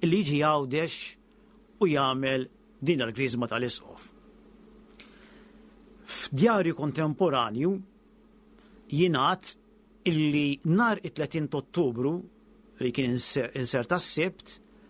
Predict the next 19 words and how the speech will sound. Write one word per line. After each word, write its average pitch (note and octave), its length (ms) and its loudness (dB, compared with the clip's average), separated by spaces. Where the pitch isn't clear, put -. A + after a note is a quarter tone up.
il-Għawċin G#3+ 720 2
dew E3 240 4
jagħmlu C#3+ 480 2
il-kju, D3 360 0
il-fila B2+ 540 2
wara C#3 180 2
l-Knisja C3+ 480 0
Matriċi C3 540 -2
ta' G#3 180 4
Għawdex D3+ 460 0
minn D#3+ 160 4
nofs - 240 -2
il-lejl, A#2+ 360 0
għalkemm D3 500 2
iċ-ċerimonja E3+ 840 2
kienet D3+ 180 0
se G3 160 2
tibda C3+ 360 0
fis-seba' C#3 640 2